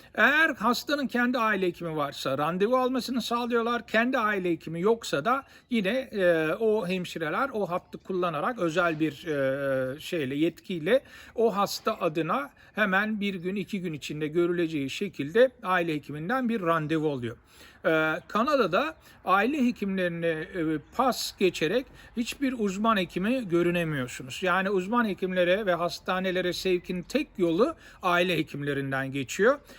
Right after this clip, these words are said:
Bir de çok acil bir durumunuz varsa acil servise gelirseniz belki o şekilde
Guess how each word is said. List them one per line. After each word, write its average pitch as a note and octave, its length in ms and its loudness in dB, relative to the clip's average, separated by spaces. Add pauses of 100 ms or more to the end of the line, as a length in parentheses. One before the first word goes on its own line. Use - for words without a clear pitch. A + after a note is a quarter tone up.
(200)
Bir B3+ 260 6
de C4 120 4
çok A#3+ 280 2
acil F#3 520 4
bir E3 140 -2
durumunuz D3 500 -4
varsa D3 320 0
acil G3+ 320 2
servise E3 460 -2
gelirseniz F3+ 640 -2
belki D#3+ 300 0
o F3 80 2
şekilde C#3+ 560 -2